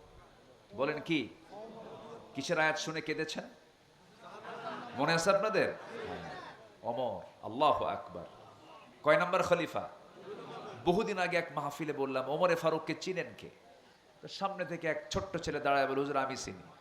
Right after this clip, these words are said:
"কে?" "কে আমাদের বাড়ির দোতলায় ভাড়া থাকে।" "আমাদের বাড়ির দোতলায় ভাড়া থাকে।" এটা কি সেই ভাড়া থাকে ওমর? কোন ওমর?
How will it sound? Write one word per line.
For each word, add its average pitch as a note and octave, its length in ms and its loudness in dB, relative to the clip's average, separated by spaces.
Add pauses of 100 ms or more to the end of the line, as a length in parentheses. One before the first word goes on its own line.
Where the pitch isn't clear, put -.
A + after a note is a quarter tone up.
(260)
"কে?" A2+ 260 0
"কে C3+ 60 -2
আমাদের D3+ 260 0
বাড়ির D3 240 0
দোতলায় B2+ 320 0
ভাড়া G2 160 -2
থাকে।" F2+ 260 -10 (3000)
"আমাদের C#3 240 0
বাড়ির D3+ 180 2
দোতলায় F#3+ 360 6 (1080)
ভাড়া G#2+ 200 -2
থাকে।" D#2+ 320 -12 (260)
এটা C3+ 160 -4
কি D3 120 -4
সেই D3 260 -2
ভাড়া B2 220 4
থাকে D3 240 0
ওমর? F#3 340 4 (1120)
কোন F#3 200 6
ওমর? F3+ 300 4